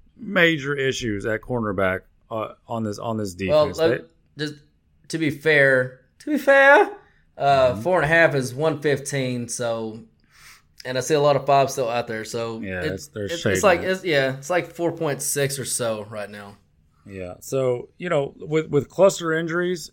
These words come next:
Speaker 1: a-, in the secondary against, against,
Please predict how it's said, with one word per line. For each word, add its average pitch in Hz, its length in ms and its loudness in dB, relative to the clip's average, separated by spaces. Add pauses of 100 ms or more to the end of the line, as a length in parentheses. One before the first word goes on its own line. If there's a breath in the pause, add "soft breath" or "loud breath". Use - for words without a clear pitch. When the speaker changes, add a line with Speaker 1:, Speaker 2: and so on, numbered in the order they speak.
(160)
Speaker 1:
a-, 135 260 -2
in 143 120 0
the 117 100 0
secondary 165 880 0 (140)
against, 127 540 -4 (400)
against, 117 540 -4